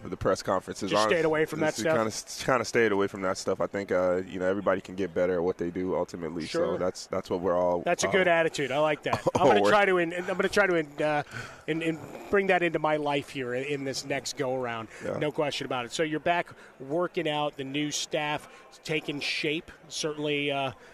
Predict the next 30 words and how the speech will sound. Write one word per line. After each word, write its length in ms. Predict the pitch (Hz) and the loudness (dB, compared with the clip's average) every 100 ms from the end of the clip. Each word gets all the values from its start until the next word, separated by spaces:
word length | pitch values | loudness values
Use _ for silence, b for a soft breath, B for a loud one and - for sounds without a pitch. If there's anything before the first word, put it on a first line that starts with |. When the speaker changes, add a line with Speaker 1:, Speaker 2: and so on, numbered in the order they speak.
| B - | B -6
Speaker 2:
defensive-minded, 880 | 160 170 180 - 156 143 139 180 202 | 0 0 0 -2 -2 -2 -2 -2 -2
right, 240 | 143 175 | 0 0
with, 160 | 156 143 | 0 -2
Speaker 1:
Yeah. 80 | - | -2
Speaker 2:
with 160 | 147 | -2
Eberflus 580 | 135 147 151 143 151 143 | -2 -2 -2 -4 -6 -6
coming 260 | - 147 139 | -4 -4 -2
in. 180 | 147 160 | -2 -2
That's 220 | 147 - | -2 -2
gotta 160 | 160 143 | -2 -2
Speaker 1:
Yeah. 40 | |
Speaker 2:
be 80 | 143 | -4
exciting 400 | 135 - 147 135 | -4 -2 -2 -4
to 80 | 135 | -8
see 320 | - 156 143 - B - | -6 -4 -4 -8 B -6
what 220 | 147 - | -6 -2
they 120 | 147 | -2
were 160 | 156 147 | 0 0
able 240 | 143 135 | -2 -4
to 100 | 135 | -6
do 200 | 135 139 | -4 -4
in 80 | 135 | -2
Indianapolis 680 | 135 135 127 135 160 127 - | -4 -4 -4 -6 -8 -10 -10
these 200 | 123 117 | -10 -8
ne-, 120 | 135 131 | -8 -8
last 340 | 139 131 - | -6 -6 -6
couple 260 | 147 - 123 | -8 -10 -12
of 60 | |
years 500 | 123 143 175 127 - - | -8 -6 -4 -6 -10 -10
to 260 | 139 131 | -6 -6